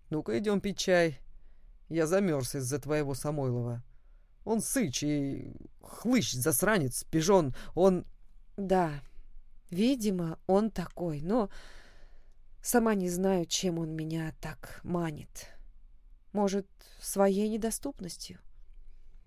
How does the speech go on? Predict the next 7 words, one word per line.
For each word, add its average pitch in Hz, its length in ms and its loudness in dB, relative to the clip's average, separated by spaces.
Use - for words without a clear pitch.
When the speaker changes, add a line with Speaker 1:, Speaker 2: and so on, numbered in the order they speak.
Speaker 1:
«Где 170 200 0
у 220 60 4
тебя 175 220 2
чайник? 135 540 -2
Черт-те - 580 -4
что - 380 -2
тут 127 200 -4